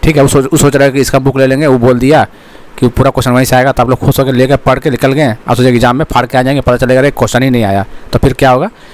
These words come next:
तो question book से नहीं आता है। ठीक है, आपको लग रहा होगा तो कुछ नहीं करना, आपको पहले बात है तैयारी बढ़िया से करना चाह रहे हैं।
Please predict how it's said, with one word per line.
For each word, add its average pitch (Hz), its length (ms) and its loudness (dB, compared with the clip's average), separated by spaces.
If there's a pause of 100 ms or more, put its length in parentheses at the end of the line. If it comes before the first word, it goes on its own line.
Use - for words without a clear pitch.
(180)
तो - 60 -2
question 139 280 0
book 131 180 -2
से 139 80 -2
नहीं 135 140 0
आता 107 200 0
है। 104 40 0
ठीक 185 180 0
है, 107 120 0 (360)
आपको 127 160 0
लग 139 180 2
रहा 139 120 2
होगा 143 140 0
तो 147 120 -6
कुछ 131 200 -4
नहीं 135 100 -2
करना, 110 260 -2
आपको 143 200 0
पहले 131 340 0
बात 135 200 2
है 143 60 -2
तैयारी 127 320 -2
बढ़िया 127 220 -2
से 127 100 -4
करना 120 200 -2
चाह 113 180 0
रहे 104 120 -2
हैं। 98 80 -6